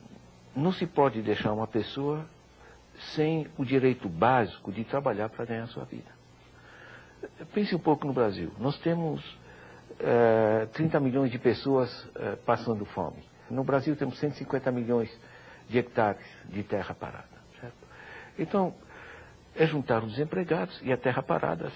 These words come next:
fazer cinturões, cinturões verdes, como se faz em tantas partes do mundo. Você alimenta as pessoas, você dá emprego, certo? Você dinamiza a economia porque você tá, é, é, jogando produto.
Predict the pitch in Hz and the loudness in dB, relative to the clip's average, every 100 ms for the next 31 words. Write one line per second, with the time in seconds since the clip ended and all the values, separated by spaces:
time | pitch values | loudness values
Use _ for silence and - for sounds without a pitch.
0 | - 135 131 123 123 - 113 123 113 - | -2 0 2 0 -4 -4 -2 -2 -2 -4
1 | 139 131 120 117 104 117 120 - 120 117 | -4 0 0 0 0 -2 -4 -8 -8 -6
2 | 104 110 107 110 110 110 - 107 - 120 | -2 -2 -2 -4 -6 -8 -6 -6 -6 -8
3 | 95 73 - - - - 107 113 101 98 | -8 -10 -14 -20 -8 -4 2 2 2 0
4 | 107 - - 131 - 135 156 - - - | -2 -4 -6 -6 -4 -6 -8 -10 -20 -20
5 | - - - - 107 113 104 107 107 107 | -20 -20 -12 -4 -2 2 2 2 0 -2
6 | 117 156 - - - - - - - - | -2 -2 -10 -18 -20 -20 -20 -20 -12 -10
7 | - - - 110 123 104 135 139 123 117 | -10 -12 -2 0 2 2 6 6 6 6
8 | 110 110 113 104 117 117 - - 110 104 | 4 4 2 2 4 2 0 -8 -6 -4
9 | 101 - - - 101 - - 101 101 95 | -4 -6 -12 -8 -6 -6 -4 -4 -4 -6
10 | - 113 101 98 98 113 110 156 - | -6 -4 0 -2 -2 -4 -2 -2 -4